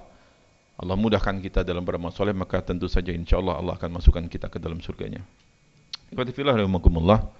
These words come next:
Saya diminta tadi topiknya apa? Ekonomi umat, ekonomi apa? Sebagai persatuan ya. Beberapa belas tahun yang lalu saya nulis buku, yang buku itu diprotes, bahkan sempat diblokir, di blacklist,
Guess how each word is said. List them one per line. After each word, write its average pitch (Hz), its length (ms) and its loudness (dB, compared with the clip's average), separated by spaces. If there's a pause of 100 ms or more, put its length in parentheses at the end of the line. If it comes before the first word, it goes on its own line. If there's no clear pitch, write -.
(580)
Saya 107 240 0
diminta 95 400 2
tadi 101 240 -2
topiknya 110 480 2
apa? 135 240 -2 (1040)
Ekonomi 98 720 -4 (160)
umat, 101 320 2 (480)
ekonomi 101 400 -2
apa? 98 160 -8
Sebagai 95 320 -4
persatuan 101 560 -2
ya. 98 140 0 (1500)
Beberapa 117 560 12
belas 113 240 10
tahun 120 240 10
yang 110 160 6
lalu 120 560 6
saya 110 240 0
nulis 107 240 -2
buku, 117 640 -4
yang 92 240 0
buku 92 320 8
itu 113 80 8
diprotes, - 800 8
bahkan 95 320 -6
sempat 90 320 -6
diblokir, 90 640 -4 (560)
di 85 80 -16
blacklist, - 800 -4